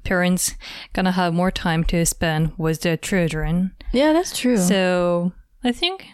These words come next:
Speaker 1: the world is, like, more peaceful <laughs>
Speaker 2: That is true.
Speaker 1: than now. <laughs>
Speaker 2: Yeah. I wanna see what that world is gonna look like, but not at the same time. I'm kinda scared.
Speaker 1: <laughs>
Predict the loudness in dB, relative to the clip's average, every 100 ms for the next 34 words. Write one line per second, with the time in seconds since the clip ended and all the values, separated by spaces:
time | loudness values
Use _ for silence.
0 | -2 -2 -2 -8 _ -4 0 2 0 0
1 | -2 -2 -6 -6 -6 -6 -6 -8 -8 -8
2 | -8 -8 -8 -8 -12 -16 -20 -20 _ _
3 | -10 -4 -2 -2 -6 -2 0 2 0 -2
4 | -2 2 2 0 -2 -2 -2 0 0 0
5 | 0 -4 -4 -2 -2 -2 -2 0 2 4
6 | 4 2 0 -4 _ -2 2 2 2 0
7 | 0 2 2 2 2 2 2 2 2 2
8 | 2 2 2 2 -2 -2 0 2 2 2
9 | 0 0 0 0 0 2 2 2 2 0
10 | -2 -2 -2 -2 -4 -8 _ _ -20 -4
11 | 0 0 -2